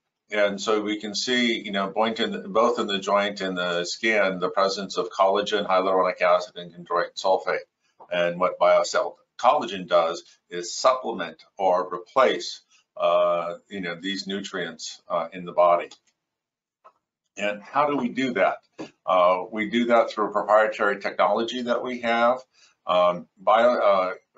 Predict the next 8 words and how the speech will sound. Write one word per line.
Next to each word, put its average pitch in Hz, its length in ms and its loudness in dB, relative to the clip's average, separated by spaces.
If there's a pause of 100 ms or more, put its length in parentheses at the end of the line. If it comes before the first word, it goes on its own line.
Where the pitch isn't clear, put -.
(200)
collagen 127 520 2
in 98 80 -8
its 87 200 -12
native 95 320 -4
state, 98 460 -4 (340)
uh, 87 220 2
the 92 100 -6
molecules 98 920 2